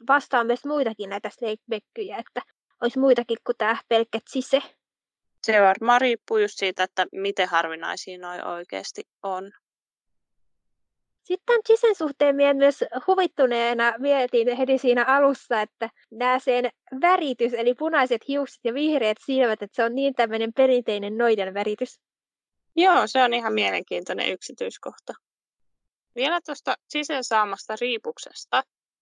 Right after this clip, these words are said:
Speaker 2: Se kivi ilmeisesti oli jonkinnäköinen jäljitin, jota kautta Elias sit löysi Chisen luokse. Niin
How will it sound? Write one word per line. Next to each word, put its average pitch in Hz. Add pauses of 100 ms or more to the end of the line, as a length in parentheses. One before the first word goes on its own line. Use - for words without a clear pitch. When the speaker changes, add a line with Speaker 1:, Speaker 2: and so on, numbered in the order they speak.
(160)
Speaker 2:
Se 202 (100)
kivi 269
ilmeisesti 233
oli 180
jonkinnäköinen 185
jäljitin, 196 (220)
jota 170
kautta 165
Elias 170
sit -
löysi 170 (140)
Chisen 180
luokse. 202 (500)
Niin 190